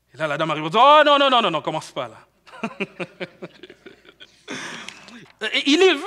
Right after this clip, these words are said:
comme étant un homme ayant mené une vie exemplaire, avec des bons principes, un modèle à suivre pour certains. Il avait de belles valeurs. Il prenait soin des pauvres, il était avec les malades.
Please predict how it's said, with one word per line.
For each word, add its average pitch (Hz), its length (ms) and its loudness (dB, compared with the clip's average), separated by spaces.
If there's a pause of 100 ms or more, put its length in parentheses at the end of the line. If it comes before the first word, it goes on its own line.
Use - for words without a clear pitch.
(120)
comme 330 160 0
étant 320 320 2
un 254 220 2
homme 285 200 2
ayant 247 200 0
mené 247 240 -2
une 233 120 -2
vie 226 260 -6
exemplaire, 220 840 0
avec 208 220 0
des 214 100 -4
bons 247 220 0
principes, 220 520 -4
un 240 60 0
modèle 269 340 2
à 208 100 0
suivre 233 320 -10
pour 185 140 -10
certains. 185 400 -6 (280)
Il 190 60 -2
avait 220 140 -2
de 165 120 -12
belles 220 200 0
valeurs. 196 540 0 (400)
Il 147 80 -18
prenait 208 200 -2
soin 247 220 -4
des 240 120 -2
pauvres, 247 420 -2
il 202 60 -6
était 208 140 0
avec 226 200 0
les 233 100 -6
malades. 226 460 2